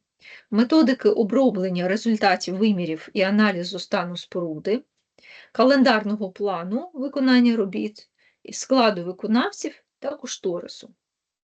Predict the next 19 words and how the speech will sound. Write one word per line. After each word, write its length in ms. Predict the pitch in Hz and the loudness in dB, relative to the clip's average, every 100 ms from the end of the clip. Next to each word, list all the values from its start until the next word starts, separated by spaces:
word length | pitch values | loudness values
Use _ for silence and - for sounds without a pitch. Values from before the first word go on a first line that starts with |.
| _ _ _ _ _ _ _ | _ _ _ _ _ _ _
Що 240 | - - | -2 0
стосується 640 | 381 285 262 277 320 311 208 | 0 -2 -2 2 4 4 0
точності 680 | 202 214 320 - 254 - 208 | 0 0 0 -2 -4 -4 -8
і 260 | - 254 | -4 -6
періодичності 920 | - 175 180 185 170 220 - 214 - 190 | -4 -4 -4 -4 -2 -2 0 -2 -2 -4
вимірів. 440 | 196 185 170 - _ _ _ - - - - _ _ - | -2 -2 -6 -14 _ _ _ -20 -20 -20 -20 _ _ 0
Точність 460 | 262 285 226 214 | 2 4 2 2
і 60 | 220 | 0
періодичність 840 | 220 247 262 202 202 - 196 - | 2 2 2 2 0 -2 -8 -2
вимірів 600 | 220 370 359 226 175 - _ | 0 0 2 2 0 -6 _
наводяться 640 | 220 214 180 302 311 - 240 | -10 -8 -2 -2 0 -2 -6
в 80 | |
технічному 720 | - - 208 226 240 - 208 214 | -6 -8 2 2 2 2 2 2
завданні 680 | 196 196 202 233 196 170 _ _ _ - _ | 0 0 2 4 2 -2 _ _ _ -20 _
з 140 | - - | -12 -2
посиланням 840 | 233 254 302 277 233 190 165 170 | 0 2 2 4 2 0 -8 -10
на 200 | 180 190 | -10 -10
нормативні 640 | 165 190 208 254 208 175 175 | -8 -4 -2 -2 -4 -6 -10
документи 760 | 185 - 202 233 349 - 320 | -12 -6 0 2 0 -4 -10